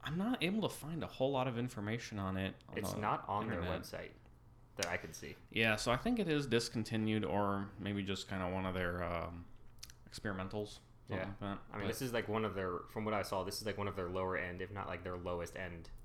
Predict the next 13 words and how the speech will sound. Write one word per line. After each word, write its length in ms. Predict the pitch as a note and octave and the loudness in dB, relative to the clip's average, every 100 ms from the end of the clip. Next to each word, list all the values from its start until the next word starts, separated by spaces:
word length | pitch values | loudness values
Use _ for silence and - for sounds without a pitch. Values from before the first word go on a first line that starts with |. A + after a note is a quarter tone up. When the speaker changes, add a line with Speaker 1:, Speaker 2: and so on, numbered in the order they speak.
| - - | -12 2
Speaker 1:
Ha-, 100 | A#2+ | 2
Speaker 2:
kinda 260 | E2+ E2+ F2 | 4 0 -4
edition 440 | F2 F2 - F2 | -4 -4 -4 -4
or 80 | E2+ | 0
Speaker 1:
have 100 | A#2+ | 2
you 80 | A3 | 2
tried 260 | - F#3+ F#3+ | 4 2 0
this 180 | G3 | -4
one 120 | G3+ G#3 | -4 -4
yet? 180 | G#3 - - - - - - - - - - - | -6 -8 -14 -20 -20 -20 -20 -20 -20 -18 -16 -4
Speaker 2:
Like, 220 | G2 F2+ | -2 -2
today? 400 | - E2+ G2+ C3+ | -4 0 2 2
No. 280 | G#2 F2 E2 | 0 -2 -4